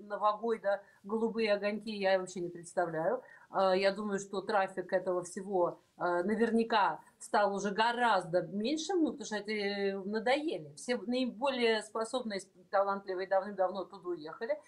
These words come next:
но осталось, э, прям, ну, совсем всё такое, в общем, отребье. И что? Э, тем не менее, вот видите, санкции вот эти же даже, к которым призывали, э, э, Z, э, ватные патриоты, сработали только на узкий круг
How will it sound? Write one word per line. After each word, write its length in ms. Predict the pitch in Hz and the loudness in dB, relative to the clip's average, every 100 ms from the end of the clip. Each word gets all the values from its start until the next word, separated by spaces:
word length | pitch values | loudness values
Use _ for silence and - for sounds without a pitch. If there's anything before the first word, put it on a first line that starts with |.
| - - | -14 -2
но 140 | 247 | 0
осталось, 580 | 226 233 240 262 233 - | 2 2 2 2 -4 -2
э, 200 | 190 175 | 0 0
прям, 280 | 202 190 180 | 0 0 0
ну, 80 | |
совсем 380 | 190 208 - 180 | -2 -4 -4 -6
всё 260 | 170 170 156 | -6 -6 -6
такое, 480 | 175 170 160 151 147 151 | -6 -8 -6 -6 -6 -8
в 60 | 143 | -12
общем, 220 | - 160 | -12 -10
отребье. 500 | 180 247 349 320 320 - - - | -8 -4 -2 -2 -4 -14 -18 -4
И 340 | 320 349 349 | 4 6 6
что? 500 | 359 - 311 185 147 - - | 2 0 2 2 0 -10 -2
Э, 300 | 208 202 196 | 2 4 4
тем 180 | 302 302 | 2 2
не 120 | 285 | 4
менее, 360 | 247 330 311 269 | 2 4 4 4
вот 180 | 240 | 0
видите, 380 | 240 277 269 226 | -4 -6 -6 -8
санкции 480 | 202 247 254 - 247 | -2 -2 -2 -6 -8
вот 140 | 208 | -6
эти 240 | 208 214 226 | -6 -6 -8
же 140 | 202 | -6
даже, 400 | 185 190 185 190 | 0 0 0 -2
к 60 | 185 | -2
которым 360 | 190 196 190 | -4 -4 -8
призывали, 680 | 175 180 170 175 185 175 170 - _ _ | -8 -10 -6 -2 0 0 -6 -12 _ _
э, 60 | 175 | -6
э, 720 | 180 185 170 170 170 185 180 175 | -4 -2 -2 -4 -4 -4 -4 -6
Z, 260 | 175 226 - | -2 -2 -2
э, 260 | 180 185 185 | -4 -2 0
ватные 420 | 185 185 185 185 | 0 0 -2 -8
патриоты, 580 | 180 180 208 247 381 370 349 _ _ _ _ _ _ _ _ - | -8 -8 -8 -4 -6 -8 -14 _ _ _ _ _ _ _ _ -6
сработали 720 | 269 254 208 277 285 240 240 | 0 2 2 -2 -2 -2 0
только 360 | 254 262 262 | 0 0 2
на 240 | 240 226 233 | 4 4 2
узкий 480 | 254 247 - 247 | 0 -6 -8 -6
круг 400 | 247 349 381 - | -2 0 0 -4